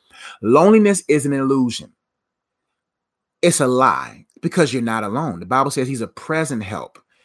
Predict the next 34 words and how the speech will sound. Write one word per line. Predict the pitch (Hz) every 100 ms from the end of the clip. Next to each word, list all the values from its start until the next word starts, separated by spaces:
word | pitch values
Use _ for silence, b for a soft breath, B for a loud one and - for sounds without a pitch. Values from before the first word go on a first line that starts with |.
| b b b _
in | 139
a | 120
time | - 127 107
of |
trouble. | 104 110 107
He's | 127
a | 127
present | - - 175 175 127
help. | 120 123
That | 139
means | 147 139
he's | - 160 135 -
on | 156 151
standby. | - 160 175 151 107
He's | 131 135
present. | - - 185 170 113
He's | 131 131
there | 117 170 135
helping | 175 185 175 156
you | 175
right | 165 156
now. | 139 185 90 - B B B B B B B B
So | - 170
when | 170
you're | 175
going | 147 226 254
through | 226
this | 190
alone | 147 147 208 233
season, | - 143 131 131
the |
best | 110 156 214 -
way | 180 165
to, | 156 - 151 127